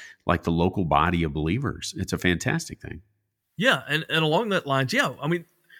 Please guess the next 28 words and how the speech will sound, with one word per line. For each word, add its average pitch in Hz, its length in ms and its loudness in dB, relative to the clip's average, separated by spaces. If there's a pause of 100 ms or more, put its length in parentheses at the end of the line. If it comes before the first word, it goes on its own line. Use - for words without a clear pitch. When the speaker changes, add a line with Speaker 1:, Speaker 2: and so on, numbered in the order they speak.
(200)
Speaker 2:
th-, 214 160 -14
the 226 80 4
stories 277 480 2
that 170 180 4
they 214 340 6
already 170 600 6
read 160 720 -2
and 127 600 0
watch 143 480 2
in 147 120 0
movies, 170 600 -2 (400)
I - 40 -4
mean, 220 220 -2
they're, 180 300 4 (180)
they're 202 140 2
the 196 100 -4
same 185 340 4
type 147 260 2
story 143 280 0
we 139 120 2
have 135 180 2
within 120 240 -4
Scripture. 123 580 -2 (240)
Speaker 1:
Yeah. - 140 4
Speaker 2:
And 78 100 6
so 151 240 2 (100)
being 175 220 6
af-, 151 180 4